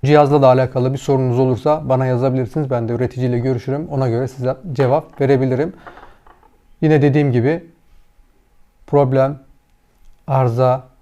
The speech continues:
veya bir şikayetiniz varsa zaten evrakta numarası var. Onun üzerinden de WhatsApp üzerinden de ulaşırsınız. Yani özellikle ulaşamadığınız bir şey sormak istiyorsanız bana da YouTube üzerinden yazarsanız ben kendisiyle de iletişime geçip size dönüş yapmasını sağlarım.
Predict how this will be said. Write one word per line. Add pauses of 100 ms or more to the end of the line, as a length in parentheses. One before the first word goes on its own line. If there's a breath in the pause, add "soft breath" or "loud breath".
(140)
veya
bir
şikayetiniz
varsa
zaten (100)
evrakta
numarası
var. (140)
Onun
üzerinden
de (340 soft breath)
WhatsApp
üzerinden
de
ulaşırsınız. (120)
Yani
özellikle
ulaşamadığınız
bir
şey
sormak
istiyorsanız
bana
da
YouTube
üzerinden
yazarsanız
ben
kendisiyle
de
iletişime
geçip (520 soft breath)
size
dönüş
yapmasını
sağlarım.